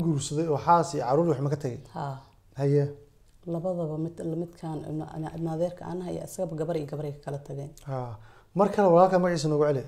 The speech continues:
Speaker 2: Xuseen Cali Cabdiraxmaan.
Speaker 1: Walaalkaa naanays loo yaqiina ama magac uu isku yaqiina ma jiray?
Speaker 2: Xuseen Cali Galte.
Speaker 1: Haye.
Speaker 2: Kan kaleetana Gurey Maxamed Cabdiraxmaan la dhahaa isagana.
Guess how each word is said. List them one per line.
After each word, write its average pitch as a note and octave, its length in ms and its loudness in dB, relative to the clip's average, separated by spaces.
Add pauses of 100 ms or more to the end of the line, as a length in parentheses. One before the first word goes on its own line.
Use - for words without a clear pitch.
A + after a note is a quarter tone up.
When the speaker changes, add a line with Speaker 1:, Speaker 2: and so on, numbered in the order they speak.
(180)
Speaker 2:
Xuseen F#3+ 440 -4
Cali F#3+ 220 -4 (100)
Cabdiraxmaan. D#3 640 -6 (1000)
Speaker 1:
Walaalkaa F3+ 380 6
naanays D#3+ 380 0
loo E3+ 120 4
yaqiina D3+ 480 2
ama C#3 160 -2
magac D#3 240 2
uu C#3+ 60 2
isku C#3 180 -4
yaqiina D3 300 0
ma D3+ 80 0
jiray? B2 240 -8 (200)
Speaker 2:
Xuseen F3+ 420 -4
Cali D#3 160 -4
Galte. D3+ 360 -6 (880)
Speaker 1:
Haye. D3 280 2 (1800)
Speaker 2:
Kan E3+ 200 -6
kaleetana E3+ 440 -2
Gurey G#3 400 0 (1400)
Maxamed G3+ 380 -8
Cabdiraxmaan D3+ 600 -8
la D3 80 -10
dhahaa D3 180 -10
isagana. D3 380 -12